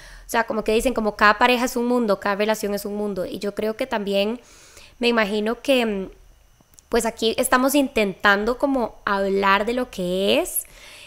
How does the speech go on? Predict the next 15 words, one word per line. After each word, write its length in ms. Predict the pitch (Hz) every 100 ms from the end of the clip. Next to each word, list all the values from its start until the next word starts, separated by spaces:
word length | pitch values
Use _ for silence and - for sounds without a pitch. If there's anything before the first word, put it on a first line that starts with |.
| -
y 160 | 233 226
dar 240 | 208 208
como 240 | 240 247 247
un 100 | 226
poco 300 | 240 277 269
de, 540 | 254 220 196 185 180 _ _
no 180 | - 220
sé, 240 | 220 269 262
tal 160 | 220
vez 160 | 208 202
visibilidad 840 | 247 269 254 226 202 214 254 247
o 40 |
información, 880 | 233 214 202 196 175 - 240 240 233
como 360 | 220 202 190 190 - - - -
botar 500 | - 208 220 214 214